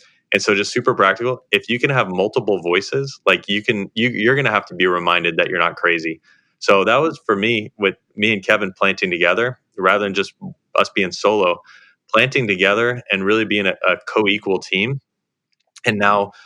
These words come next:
uh, even now, Kevin's planted another church in Mesa. He leads that congregation. And, uh, Charlie and Sarah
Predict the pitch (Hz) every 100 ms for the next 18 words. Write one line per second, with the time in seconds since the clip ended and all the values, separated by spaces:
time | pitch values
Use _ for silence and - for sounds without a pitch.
0 | - - 110 120 110 104 101 - 110 107
1 | - 104 95 92 92 101 95 107 101 90
2 | 87 117 123 117 101 98 98 110 107 107
3 | 98 98 101 - 92 87 87 - - -
4 | 87 87 - 107 104 101 90 - 107 104
5 | 104